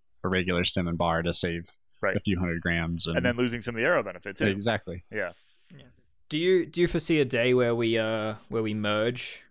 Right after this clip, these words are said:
Speaker 3: where we see those two bikes converge, where the teams, you know, like, like what Astana is on with, uh, with the Wilia, or, uh,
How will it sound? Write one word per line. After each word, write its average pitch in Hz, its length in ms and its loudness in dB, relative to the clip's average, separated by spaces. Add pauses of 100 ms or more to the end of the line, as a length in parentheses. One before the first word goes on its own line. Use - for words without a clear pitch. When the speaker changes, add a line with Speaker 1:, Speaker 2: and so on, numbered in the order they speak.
(120)
Speaker 3:
where 113 140 -2
we 110 80 -2
see 113 160 -4
those 107 240 -2
two 113 180 -4
bikes 107 400 -8
converge, 110 580 -8 (280)
where 104 360 -6
the 104 160 -8
teams, 107 600 -8
you 123 80 -4
know, 113 160 2
like, 151 300 0 (360)
like 135 200 2
what 135 100 4
Astana 127 580 4
is 123 160 4
on 123 260 2
with, 113 200 -2
uh, 107 160 2
with 110 160 -2
the 107 80 0
Wilia, 131 560 4
or, 104 320 -2
uh, 98 240 -6